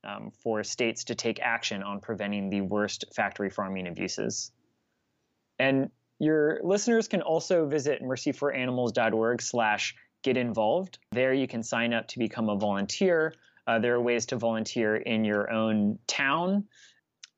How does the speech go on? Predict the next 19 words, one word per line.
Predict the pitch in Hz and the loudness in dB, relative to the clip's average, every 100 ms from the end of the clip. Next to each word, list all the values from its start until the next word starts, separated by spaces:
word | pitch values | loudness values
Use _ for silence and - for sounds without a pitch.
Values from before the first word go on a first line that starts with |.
| - | -2
or | 147 143 139 135 - | 2 4 4 0 -4
to | - 156 131 127 123 - _ 123 | -2 2 2 0 -2 -8 _ -4
volunteer | 131 131 131 131 120 | 0 0 0 0 0
online. | 113 107 107 95 | -2 -2 0 0
We | 104 | 0
have | 107 | 0
a | 107 | 2
lot | 104 | 0
of | 98 | 0
online | - 107 101 101 98 | -2 -2 0 0 0
actions. | 95 - 92 87 107 | -2 -2 -8 -6 -4
And | 107 | -2
again, | 104 104 | 0 0
that's | 98 - | -2 -2
mercy | 123 123 127 | -2 0 -2
for | - | 0
animals | 117 113 107 101 | 0 2 0 0
dot | 104 110 | 0 2
org | 135 127 120 | 4 2 0